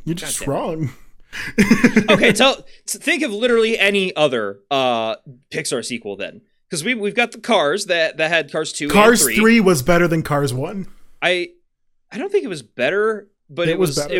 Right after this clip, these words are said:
Speaker 2: it, it was definitely better than Cars two. <laughs> It was
Speaker 1: Oh,
Speaker 2: about there.
Speaker 1: absolutely.
Speaker 2: <laughs> Okay,
Speaker 1: I think Cars
Speaker 2: um,
Speaker 1: three is better than Cars one.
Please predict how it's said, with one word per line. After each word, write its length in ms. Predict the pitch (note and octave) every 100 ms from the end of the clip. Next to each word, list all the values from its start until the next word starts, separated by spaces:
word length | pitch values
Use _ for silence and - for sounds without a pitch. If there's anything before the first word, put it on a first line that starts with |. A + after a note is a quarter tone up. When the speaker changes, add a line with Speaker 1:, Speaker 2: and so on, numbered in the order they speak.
| F3
Speaker 2:
it, 80 | F3
it 80 | D3+
was 100 | C#3
definitely 340 | D#3 D#3 C3+
better 200 | A#2 A2
than 100 | G#2+
Cars 240 | G#2+ G#2 -
two. 220 | D3+ E3
<laughs> 40 | -
It 120 | G#3+
was 260 | C4 G#3+ F#3+
Speaker 1:
Oh, 60 | G3
Speaker 2:
about 220 | F3+ D3+ E3
there. 240 | D3 B2 B2
Speaker 1:
absolutely. 120 | - - - -
Speaker 2:
<laughs> 20 | - A#4+ C#5+ - B4+ A#4+ G#4+ - - - -
Okay, 200 | A#3 G3+
Speaker 1:
I 120 | F#3
think 240 | A3+ B3 G#3+
Cars 200 | A#3 A3
Speaker 2:
um, 60 |
Speaker 1:
three 100 | G3
is 100 | D#3
better 180 | - D3
than 160 | D3 D3
Cars 280 | C#3 C#3 C3
one. 280 | C#3 F3+